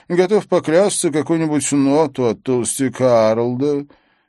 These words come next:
Краска гнева, двумя пятнышками проступившая на щеках Элис, была единственным внешним признаком нараставшей в ней от подобной грубой бесцеремонности ярости.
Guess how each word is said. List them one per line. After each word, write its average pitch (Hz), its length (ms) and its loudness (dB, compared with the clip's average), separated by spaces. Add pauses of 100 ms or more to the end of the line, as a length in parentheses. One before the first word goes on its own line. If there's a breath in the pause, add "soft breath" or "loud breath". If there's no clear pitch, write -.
(120)
Краска 123 600 0
гнева, 139 640 0
двумя 113 340 -2
пятнышками 113 680 -4
проступившая 104 800 -6
на 95 140 -2
щеках 104 480 -6
Элис, 117 320 -4
была 101 300 -2
единственным 123 680 -4
внешним 80 480 -4
признаком 92 580 -4
нараставшей 85 680 -4
в 82 80 -6
ней 87 140 -4
от 85 160 -8
подобной 82 440 -6
грубой 85 340 -6
бесцеремонности 80 960 -8
ярости. - 760 -10